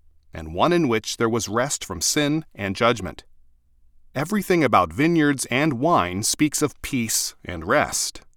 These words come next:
You can't build a vineyard in the midst of war. You can't build a vineyard and make wine quickly or in haste. It takes steady work over long seasons to plant, cultivate,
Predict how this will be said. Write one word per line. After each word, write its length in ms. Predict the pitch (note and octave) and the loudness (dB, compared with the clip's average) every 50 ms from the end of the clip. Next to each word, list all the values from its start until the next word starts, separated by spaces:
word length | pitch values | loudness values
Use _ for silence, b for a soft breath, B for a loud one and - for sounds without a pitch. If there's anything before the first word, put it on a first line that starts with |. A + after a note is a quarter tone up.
| _ _ _ _ _ _ | _ _ _ _ _ _
You 120 | - B2+ C3 | -6 -6 -2
can't 380 | - F#3+ G3+ G3+ G3 - A#2 | 2 2 2 2 2 -2 -2
build 260 | - C#3 D3 D#3+ D#3 | 2 4 4 4 4
a 40 | C#3 | 2
vineyard 500 | G#2+ - C3+ C#3+ D3+ C#3+ G#2 F2+ F2 F2+ | 2 2 2 2 4 2 2 0 -2 -4
in 180 | - - B2+ B2+ | -4 -2 0 2
the 60 | B2+ | 2
midst 280 | B2+ C3 A#2+ - - A#2+ | 2 0 -2 -4 -6 -6
of 100 | G#2 G#2+ | -6 -2
war. 500 | C3+ C#3+ C3+ B2 G2+ D2+ B1 - - - - - - - _ _ _ | -2 0 2 2 0 0 -2 -6 -10 -18 -20 -20 -20 -20 _ _ _
You 100 | - F#2 | -14 -14
can't 360 | - - - A#2+ A#2+ A#2 G#2+ | -8 -4 -4 -4 -4 -4 -4
build 200 | - A#2+ B2 B2 | -2 -2 0 0
a 60 | B2 G#2+ | 0 -2
vineyard 460 | - C3 C#3 C#3 C#3 C3 C#3 D3 C3+ | 0 0 0 2 2 0 0 0 0
and 120 | A2+ G#2 | 0 0
make 200 | A2 A2 A2 - | -2 -2 -4 -6
wine 560 | F2 F#2 G#2 D#3 F3+ G#2+ F2 G2 A#2 C#3+ C#3+ - | -4 -2 0 2 2 2 0 0 -2 -4 -6 -10
quickly 520 | - - E3 E3 - - F3 F3+ F3+ - _ _ _ - - | -6 -4 -4 -4 -2 -2 -2 -2 -2 -6 _ _ _ -14 -4
or 240 | - C3+ D3 C#3+ | 0 0 0 0
in 160 | - - A2+ G#2 | 0 -2 -4 -2
haste. 540 | G#2 B2 A2+ - - - - - - - - - - - - _ _ | -2 -4 -4 -2 -2 -2 -2 -4 -6 -12 -20 -20 -20 -20 -20 _ _
It 140 | - - - | -16 -10 -8
takes 460 | - - A#2+ A2 G#2 - - - - - - | -8 -8 -8 -6 -6 -4 -4 -4 -4 -8 -10
steady 520 | - - - - - G#2+ A2+ C#3 F3 F#3 F#3 | -10 -8 -8 -6 -2 0 0 0 0 -2 -2
work 460 | D#3+ F#3 G3 B2+ E2 D#2 - - - _ _ - | 2 4 4 4 4 2 -2 -10 -20 _ _ -8
over 240 | G#2+ A2 G#2+ G#2+ | -6 -4 -2 -2
long 480 | G2 F#2 G2+ G#2+ B2 C3+ C#3+ D3 C#3+ C3+ | -2 0 2 2 2 2 2 0 -2 -2
seasons 720 | - - - G3 G#3 G3 C#3 F2+ E2+ C#2+ E2 F2 - - - | -2 0 0 0 0 0 0 -2 -4 -6 -8 -8 -8 -8 -8
to 120 | - E2 | -8 -10
plant, 460 | - - - B2 D#3 E3+ D#3 - - b b b b b b b b b | -6 -4 0 0 0 0 0 -4 -8 b b b b b b b b b
cultivate, 640 | - - - F#3 F#3 - A2 E2 D#2 D#2 E2+ E2+ - | -8 -4 -4 -2 -2 -2 -4 -4 -6 -8 -8 -10 -14